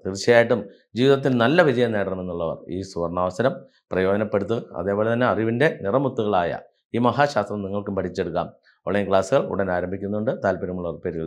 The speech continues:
രജിസ്റ്റർ ചെയ്യുക. നമ്മുടെ ശിക്ഷണങ്ങൾ കേരളത്തിൽ അങ്ങോളം ഇങ്ങോളം ജ്യോതിഷാലയങ്ങൾ ആരംഭിച്ചിട്ടുണ്ട്. നിങ്ങൾക്ക് അവരിലൂടെ ഇവിടെ വന്ന് ഏതൊരു കാര്യങ്ങൾക്കും പരിഹാരം തേടുവാൻ സാധിക്കും എന്ന യാഥാർത്ഥ്യം അറിയുക. അതോടൊപ്പം നിങ്ങളുടെ ജാതകം നിങ്ങൾക്ക് തന്നെ വായിച്ച് മനസ്സിലാക്കി ഏത് ദശാകാലമാണ്, എന്ത് വഴിപാടാണ് ചെയ്യേണ്ടത്,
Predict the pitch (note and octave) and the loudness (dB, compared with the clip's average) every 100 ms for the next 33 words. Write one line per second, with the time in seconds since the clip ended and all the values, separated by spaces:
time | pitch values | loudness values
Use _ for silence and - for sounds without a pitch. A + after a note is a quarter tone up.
0 | D#2 E2+ - F#2 A2 B2+ - - _ - | -6 -8 -8 -2 2 2 0 -8 _ -4
1 | A#2+ B2 A#2 A#2+ A#2+ C3+ G#3 - G#2 G#2 | 0 0 0 0 0 0 0 2 2 2
2 | G2+ G2+ G#2 G2+ G2 B2 - - _ - | 0 0 -2 -2 0 0 0 -10 _ 2
3 | A#2+ A#2 - G#2+ G2+ G2 F2+ - F#2 G2+ | 2 2 2 2 2 -2 -6 -4 -2 0
4 | G#2 A2 B2 C3 E3+ - _ _ - B2 | -2 -4 -2 0 -2 -6 _ _ -2 2
5 | D3+ C3+ B2 C3 B2 E2+ - - - F2 | 4 6 6 6 4 0 -4 -10 -8 0
6 | G#2+ G#2+ A#2 C3+ - _ - D3 D3+ A2+ | 2 2 0 -6 -12 _ 4 4 6 2
7 | G2 F#2+ E2+ E2+ E2 F2+ F2+ F2 E2+ F2 | 2 -2 -6 -6 -4 -2 -4 -2 -4 -4
8 | F2 - E2+ G2+ G2+ F2+ F2+ F2 F#2 F#2 | -4 -4 -4 -4 -8 -6 -2 0 0 -2
9 | G#2 G2+ G#2 C#3 - - - _ G2 G#2+ | -2 2 2 2 -2 -14 -20 _ 0 2
10 | A2+ G#2 A#2+ C#3+ A#2 G#2 G#2 G2 G#2+ G#2+ | 2 0 2 4 6 4 2 -2 -4 -2
11 | G2+ F2 D2 F2+ F2+ F#2 G2 A2 A#2+ F#3+ | -2 -2 -4 -4 -4 -6 -2 -2 0 -6
12 | - _ - G#2 G#2 G#2 G#2 A2 A2 A2+ | -10 _ 0 2 4 4 4 4 4 4
13 | A#2 B2+ F3+ G2+ G#2 G#2 F#2 F2+ F2+ F2 | 2 0 -2 -4 -2 0 0 -2 -2 -4
14 | - F#2+ G#2 C#3 | -2 0 4 2